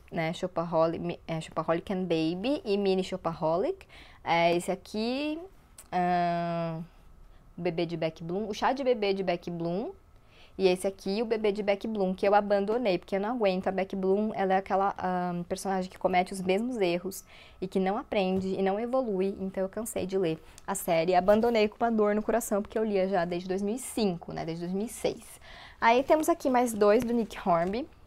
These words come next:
que eu acabei não lendo, ah, o Fever Pitch e o High Fidelity, ah, que é, né, o livro que deu origem à adaptação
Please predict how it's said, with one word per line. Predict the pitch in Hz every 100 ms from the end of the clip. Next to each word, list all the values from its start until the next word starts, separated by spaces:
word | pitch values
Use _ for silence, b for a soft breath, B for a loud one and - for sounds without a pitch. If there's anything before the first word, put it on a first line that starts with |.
| -
que | 220
eu |
acabei | 233 233 220
não | 214 220
lendo, | 214 185 190 214 349 - - - - - -
ah, | - 175
o | 175
Fever | 208 226
Pitch | 220 214 247 - - B B B
e | 196 214
o |
High | 202 202
Fidelity, | 202 185 175 190 233 247 -
ah, | 185 180 180 175 175 175
que | 190 175
é, | 180 208
né, | 190 175
o | 170 165
livro | 170 170 170
que | -
deu | 160 165
origem | 165 170 165 175
à |
adaptação | 170 170 - - 165